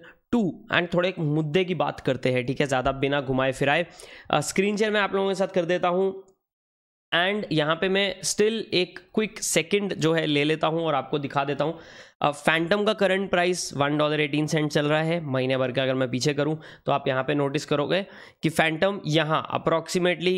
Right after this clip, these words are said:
इतनी मुश्किल से ऊपर आया था बेचारा, और उसके बाद वो आंड्रे कॉन्ये वाला पूरा जो किस्सा हुआ, जिसमें बहुत सारी गड़बड़, बहुत सारे झूठ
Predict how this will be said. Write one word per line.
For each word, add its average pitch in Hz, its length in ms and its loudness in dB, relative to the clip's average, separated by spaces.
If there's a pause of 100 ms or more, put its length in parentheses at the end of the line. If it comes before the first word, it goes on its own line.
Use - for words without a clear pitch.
(140)
इतनी 165 200 0
मुश्किल 165 460 0
से 185 100 2
ऊपर 170 280 2
आया 160 140 2
था 165 100 0
बेचारा, 151 380 2
और 143 340 0
उसके 139 200 -4
बाद 147 100 2
वो 147 60 2
आंड्रे 143 280 0
कॉन्ये 143 240 0
वाला 143 180 2
पूरा 143 340 2
जो 135 240 -2 (160)
किस्सा 147 260 0
हुआ, 175 320 2 (320)
जिसमें 175 300 2
बहुत 170 240 2
सारी 233 200 0
गड़बड़, 196 340 2 (100)
बहुत 160 280 2
सारे 196 200 2
झूठ 165 400 0